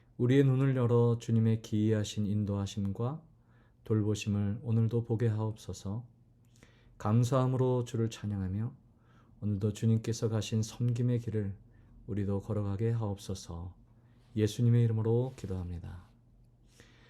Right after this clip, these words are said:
오늘 교과는 하나님의 백성들이 이 땅을 살아갈 때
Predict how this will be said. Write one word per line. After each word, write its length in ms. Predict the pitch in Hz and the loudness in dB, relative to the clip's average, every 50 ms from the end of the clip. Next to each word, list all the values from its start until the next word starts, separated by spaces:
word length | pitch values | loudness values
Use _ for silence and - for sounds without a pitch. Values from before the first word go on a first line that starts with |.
| - - - - - - - _ _ | -20 -20 -20 -20 -20 -20 -20 _ _
오늘 260 | - 127 147 165 175 156 | 2 4 6 6 8 8
교과는 680 | 147 131 120 - 139 135 139 151 147 131 101 90 92 92 - | 6 6 6 2 0 2 2 2 2 0 0 -2 -4 -8 -10
하나님의 440 | - - 123 123 120 120 120 123 117 | -6 -2 2 2 4 4 4 4 2
백성들이 840 | 117 110 - - - - 110 110 101 98 98 104 113 127 170 - - | 0 -2 -4 -2 0 0 2 2 2 2 0 0 0 -2 -2 -6 -4
이 240 | - 123 117 117 117 | -2 0 0 0 0
땅을 240 | - 120 120 120 120 | 0 2 2 2 2
살아갈 380 | 120 - 120 120 110 104 95 | 0 0 0 0 0 0 -2
때 420 | 98 - - 120 120 110 92 90 | -4 -2 0 0 2 2 0 -4